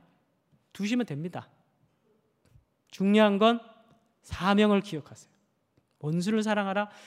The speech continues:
그것은 감정의 문제가 아니라 사명의 문제입니다. 사명의 문제.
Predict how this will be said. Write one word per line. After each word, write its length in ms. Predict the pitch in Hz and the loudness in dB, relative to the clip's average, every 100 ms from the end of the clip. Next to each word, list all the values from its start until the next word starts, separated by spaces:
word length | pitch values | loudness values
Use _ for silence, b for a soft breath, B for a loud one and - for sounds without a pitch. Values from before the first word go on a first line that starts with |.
| B | B
그것은 280 | 185 185 196 | -8 -6 -8
감정의 520 | - 185 202 220 220 | -2 0 2 2 2
문제가 320 | 190 180 180 | -2 -4 -4
아니라 320 | 160 151 180 180 b b b b | -6 -6 -8 -8 b b b b
사명의 640 | - - 190 214 220 208 | -18 -8 0 2 4 4
문제입니다. 520 | 190 139 127 - _ _ _ _ _ | 2 -2 -10 -20 _ _ _ _ _
사명의 460 | - 143 156 160 151 | -14 -8 -6 -6 -8
문제. 300 | 110 110 | -14 -20